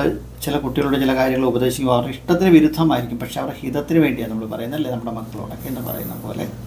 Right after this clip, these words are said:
അതിൻ്റെ ഒരു ഗുണം ഉണ്ടാകുന്നത് കുറച്ച് ലോങ് ലൈഫിലാണ്, കുറച്ച് മുന്നോട്ട് പോകുമ്പോഴാണ് അതിൻ്റെ, അതിൻ്റെ ഒരു ഗുണം ഉണ്ടാകുന്നത് എന്ന് പറയുന്ന പോലെ. ഇപ്പോൾ ഈ ചിത്രകല പറയാൻ പഠിപ്പിക്കുമ്പോഴത്തേക്ക് ഇയാളിത് എന്താണ് വരയ്ക്കുന്നത് ഒന്നും പിടികിട്ടില്ല എന്ന് നമുക്ക് തോന്നും. അങ്ങോട്ട് വരയ്ക്കുക എന്ന് മാത്രമേ ഉള്ളൂ.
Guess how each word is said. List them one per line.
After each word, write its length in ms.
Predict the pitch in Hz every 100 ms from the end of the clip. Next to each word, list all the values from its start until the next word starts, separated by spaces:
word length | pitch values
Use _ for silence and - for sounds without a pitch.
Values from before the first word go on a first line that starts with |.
| - - - - - -
അതിൻ്റെ 180 | 170 196
ഒരു 80 | 185
ഗുണം 200 | 156 175 180
ഉണ്ടാകുന്നത് 480 | 139 139 131 131 147 -
കുറച്ച് 320 | - - - 135
ലോങ് 260 | 131 135 143 127
ലൈഫിലാണ്, 400 | - - 135 123
കുറച്ച് 200 | - 127 127
മുന്നോട്ട് 320 | 127 160 170
പോകുമ്പോഴാണ് 380 | 139 120 110 113
അതിൻ്റെ, 200 | 117 151 - - - - - - - - - - - 165
അതിൻ്റെ 220 | 131 139
ഒരു 80 | 127 123
ഗുണം 200 | 127 123 -
ഉണ്ടാകുന്നത് 440 | 123 135 - - -
എന്ന് 120 | 160 143
പറയുന്ന 260 | 120 120 120
പോലെ. 140 | 107 - 170
ഇപ്പോൾ 120 | 180
ഈ 40 | 175
ചിത്രകല 340 | 160 170 175 175
പറയാൻ 240 | 151 151 156 -
പഠിപ്പിക്കുമ്പോഴത്തേക്ക് 760 | 151 131 147 127 120 117 110 120
ഇയാളിത് 260 | 131 131 131
എന്താണ് 260 | 120 143 147
വരയ്ക്കുന്നത് 420 | 127 110 117 110 110 - - - -
ഒന്നും 180 | 143 160 156
പിടികിട്ടില്ല 420 | 139 147 160 151
എന്ന് 100 | 135
നമുക്ക് 180 | 120 117
തോന്നും. 220 | 110 - - -
അങ്ങോട്ട് 280 | 143 170 180 143
വരയ്ക്കുക 360 | 131 143 - 170
എന്ന് 120 | 135 113
മാത്രമേ 340 | - - - -
ഉള്ളൂ. 160 | -